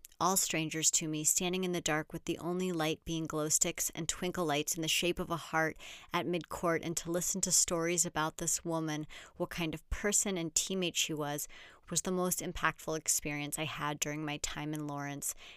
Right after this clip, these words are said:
and reminded me that basketball as a game encompasses a lot. Life, death, pain, accomplishment, beauty, and horror.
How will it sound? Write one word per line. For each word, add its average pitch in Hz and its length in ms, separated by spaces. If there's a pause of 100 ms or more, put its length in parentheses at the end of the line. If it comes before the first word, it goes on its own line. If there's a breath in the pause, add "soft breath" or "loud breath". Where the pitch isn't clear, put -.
(140 loud breath)
and 175 120
reminded 160 420
me 160 120
that 151 220
basketball 160 600
as 156 140
a 156 60
game 151 340
encompasses 156 760
a 156 60
lot. 147 420 (580 loud breath)
Life, 165 460
death, 170 440
pain, 170 440
accomplishment, 160 880
beauty, 165 400
and 160 160
horror. 151 580